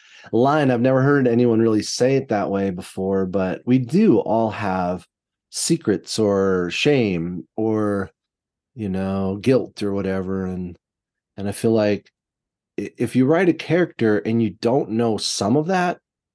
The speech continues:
they'll probably come across maybe as a little bit shallow or maybe not as honest. But I'm not saying you have to dive completely into darkness with every character, but,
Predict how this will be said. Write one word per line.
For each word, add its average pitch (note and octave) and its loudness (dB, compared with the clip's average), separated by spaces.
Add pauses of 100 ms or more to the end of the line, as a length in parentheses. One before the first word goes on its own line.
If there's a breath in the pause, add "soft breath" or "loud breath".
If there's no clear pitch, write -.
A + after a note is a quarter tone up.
(280)
they'll C3 0
probably E3 2
come C3 0
across A#2 0
maybe C3 2
as A2+ 2 (100)
a A2 0
little A#2+ 4
bit C3 0
shallow E2 -2 (400 soft breath)
or G#2 -2
maybe A#2 4
not A2+ 2
as - -2
honest. G2+ -6
But G2 -2 (640 soft breath)
I'm A#2+ 0
not D3 2
saying C3+ 2
you G#2+ 0
have B2 -2
to A2+ -6
dive G2+ -2
completely B2 4
into G2 -2
darkness A#2 -2
with F#2+ -2
every F#2 -4
character, G2+ 0
but, F2 -2